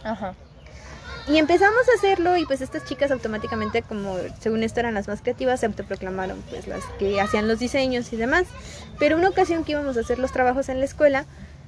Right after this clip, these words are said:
Speaker 2: no llevaban ni los diseños, ni las cosas ya recolectadas, ni nada junto de lo que se iba a meter en cada,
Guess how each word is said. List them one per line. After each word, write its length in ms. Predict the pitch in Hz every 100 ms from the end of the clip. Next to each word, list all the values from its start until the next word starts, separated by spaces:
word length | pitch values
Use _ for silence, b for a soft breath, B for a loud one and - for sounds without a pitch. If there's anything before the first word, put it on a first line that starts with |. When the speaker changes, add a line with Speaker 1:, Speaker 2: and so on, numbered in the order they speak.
| - - -
Speaker 2:
no 200 | 240 269
llevaban 600 | 269 262 240 233 233 240
ni 100 | 277
los 160 | 285 -
diseños, 720 | 254 247 240 240 240 233 247
ni 200 | 254 247
las 220 | 226 220
cosas 400 | 226 220 214 - - - 208
ya 180 | 214 202
recolectadas, 760 | 220 214 208 - 202 196 202
ni 80 | 208
nada 200 | 202 196
junto 340 | 214 240 220 240
de 240 | 240 220
lo 80 | 208
que 80 | 214
se 120 | 208
iba 100 | 202
a 20 |
meter 300 | 202 185 190
en 120 | 185 185
cada, 840 | 190 185 185 180 175 87 85 -